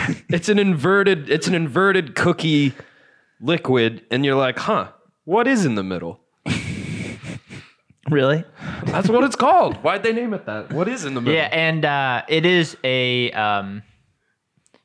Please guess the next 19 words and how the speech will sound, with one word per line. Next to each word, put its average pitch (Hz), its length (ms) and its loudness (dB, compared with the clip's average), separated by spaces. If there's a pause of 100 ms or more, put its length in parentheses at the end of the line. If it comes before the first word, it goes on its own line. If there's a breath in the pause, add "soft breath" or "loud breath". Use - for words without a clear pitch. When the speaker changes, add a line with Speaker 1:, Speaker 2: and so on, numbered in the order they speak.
(500)
Speaker 3:
a 110 80 -4
milk 135 300 -2
stout, 143 440 -2
so - 140 -16
you 123 140 -4
Speaker 1:
Mm-hmm. 120 100 -4
Speaker 3:
get 127 320 -4
some 123 340 -2
of 117 180 0
the, 104 460 2 (260)
you 117 100 -8
know, 107 220 -4 (260)
lactic 123 440 -4
in 123 140 -2
there, 120 240 2
so 120 160 -6
you 117 100 0
do 131 220 0
get 120 260 -4